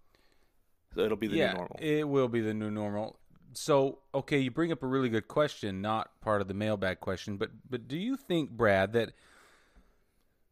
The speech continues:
Speaker 2: see, you touched on one of my favorite secret topics. <laughs> Did you,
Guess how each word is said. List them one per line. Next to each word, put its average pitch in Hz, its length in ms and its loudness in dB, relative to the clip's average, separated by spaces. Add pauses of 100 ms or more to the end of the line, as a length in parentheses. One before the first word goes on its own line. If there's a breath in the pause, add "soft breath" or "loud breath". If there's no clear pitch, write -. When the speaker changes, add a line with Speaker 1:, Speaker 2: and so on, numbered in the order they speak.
(840 loud breath)
Speaker 2:
see, - 160 -10
you 110 100 -4
touched 131 320 -2
on 113 100 0
one 110 120 -2
of 101 40 -2
my 95 120 -2
favorite 101 360 -2
secret 104 300 -10
topics. 92 440 -8
<laughs> - 0 -
Did 147 420 -6
you, 165 140 -2